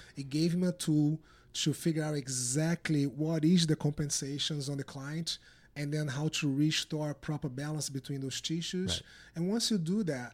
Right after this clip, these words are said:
Speaker 1: you restore better function. Now the body has a much better environment. And so the tissues that have become strained and inflamed and injured, they're now gonna have an opportunity to heal.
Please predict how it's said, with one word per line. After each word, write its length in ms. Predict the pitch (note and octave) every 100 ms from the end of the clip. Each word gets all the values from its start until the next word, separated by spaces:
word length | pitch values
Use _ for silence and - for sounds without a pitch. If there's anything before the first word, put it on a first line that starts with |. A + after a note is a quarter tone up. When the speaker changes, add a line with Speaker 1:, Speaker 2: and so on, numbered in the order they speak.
| - - -
Speaker 1:
you 120 | D#3+ F3+
restore 440 | F#3+ - G3 F#3
better 220 | D#3+ D3+
function. 600 | - E3 F#3 - G#3+ A3+ - _ _ -
Now 240 | E3 G#3
the 100 | F3+
body 340 | D3 D3+ F3 E3+
has 220 | D#3+ D#3
a 80 | D3
much 640 | C#3 C#3 C#3+ D#3 F3 -
better 200 | C#3+ D#3
environment. 1000 | D3+ C3 A#2+ C3+ D#3 F3+ D#3 C#3 D3+ - - - -
And 100 | D3+
so 380 | - F3 E3 D#3
the 140 | D3+
tissues 440 | D#3 F3+ F#3+ - D3+
that 80 | D3
have 180 | D3+
become 280 | D3+ - C#3+
strained 720 | - - D#3 D#3 D#3 C3 B2+ - - - -
and 160 | C3
inflamed 760 | D#3+ E3 D#3 C#3 C#3 C#3 B2 A#2+ - - -
and 180 | C#3 C#3+
injured, 500 | E3+ F3+ D#3 C3 C3 - -
they're 120 | D#3+ D3
now 260 | D#3 E3
gonna 180 | D#3 D3+
have 120 | D3+
an 80 | D3+
opportunity 460 | D3 C#3+ - C#3+ C#3
to 180 | D#3
heal. 420 | A#2 B2+ F3+ C3